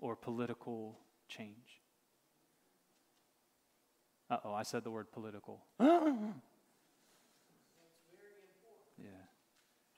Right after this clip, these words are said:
My challenge, question, do you, do we ever take up the name of Jesus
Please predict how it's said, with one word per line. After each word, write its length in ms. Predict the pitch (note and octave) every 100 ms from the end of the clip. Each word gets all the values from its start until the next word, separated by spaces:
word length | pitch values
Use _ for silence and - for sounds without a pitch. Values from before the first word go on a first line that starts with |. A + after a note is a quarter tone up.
| - - _ _ _ _ _ _ _
My 80 | -
challenge, 480 | A2+ D#3+ D#3+ A#2+ -
question, 480 | - D#3+ - A#2+ G#2+
do 80 | C#3
you, 640 | B2+ C3 E3 F3+ F#3 F#3 F3 - - _ _ _ -
do 140 | A#2+
we 500 | A#2+ E3 C#3 A2 G2+ - - - - - - - - -
ever 280 | C3+ D3+ D#3+
take 360 | - D3+ C#3+
up 240 | D3 C#3 -
the 80 |
name 400 | B2+ C3 C#3 D3+
of 140 | C#3 A#2
Jesus 1000 | A#2+ C3 C3+ A#2 A2+ A#2 - - -